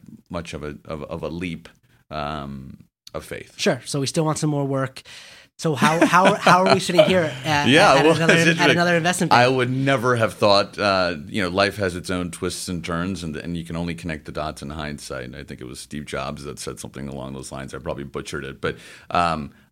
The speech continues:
Speaker 1: I, uh, listen, it was a little bit of, uh,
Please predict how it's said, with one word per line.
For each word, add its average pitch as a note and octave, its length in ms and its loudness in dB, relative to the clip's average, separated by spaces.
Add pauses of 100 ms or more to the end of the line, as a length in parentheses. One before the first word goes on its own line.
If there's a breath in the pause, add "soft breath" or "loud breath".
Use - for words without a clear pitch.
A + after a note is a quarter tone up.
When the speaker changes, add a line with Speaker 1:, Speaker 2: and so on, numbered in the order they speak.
(160)
Speaker 1:
I, A#2+ 580 2 (220)
uh, - 80 -16 (420)
listen, D#3+ 300 -2
it - 20 -2
was F#2 120 -4
a A2 40 -2
little B2 160 -2
bit G#2 140 0
of, F#2 240 -6
uh, E2+ 800 -6